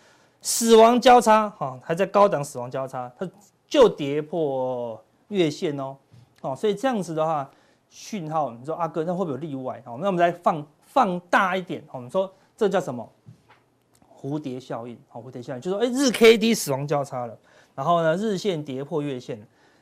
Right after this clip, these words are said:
这样到底讯号跟前面几次有什么不一样？诶，我们来看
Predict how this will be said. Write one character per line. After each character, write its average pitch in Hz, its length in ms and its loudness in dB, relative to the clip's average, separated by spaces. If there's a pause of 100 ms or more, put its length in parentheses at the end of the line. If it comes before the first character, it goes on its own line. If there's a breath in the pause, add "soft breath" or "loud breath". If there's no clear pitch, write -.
(240 soft breath)
这 - 80 2
样 220 180 2
到 220 200 4
底 143 100 -2
讯 - 180 -6
号 165 80 -4
跟 240 160 0
前 202 140 -2
面 226 100 2
几 - 140 -4
次 190 140 -4
有 185 100 2
什 170 80 -4
么 147 80 -2
不 170 240 -4
一 147 60 -4
样？ 160 180 -4 (140)
诶， 208 200 -4
我 151 80 -14
们 147 200 -6
来 151 120 -2
看 156 320 -6